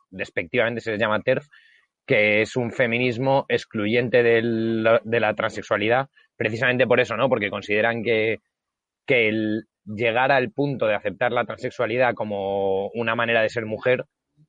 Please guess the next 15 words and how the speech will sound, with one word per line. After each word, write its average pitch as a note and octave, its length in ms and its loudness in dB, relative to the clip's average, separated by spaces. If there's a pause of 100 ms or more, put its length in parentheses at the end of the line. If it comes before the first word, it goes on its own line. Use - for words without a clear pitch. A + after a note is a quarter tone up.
(340)
eh, A#2 340 2
es - 340 0 (580)
ofensivo C#3 500 0
hacia C#3 160 2
las C#3 120 0
mujeres C#3+ 340 0
porque, B2+ 180 -2
por A#2 100 2
ejemplo, B2+ 220 0
eso, B2+ 160 0
podrían A#2+ 360 0
entrar B2+ 500 -2
transexuales A#2+ 640 -4
en A#2+ 180 -6
deportes C#3+ 640 -2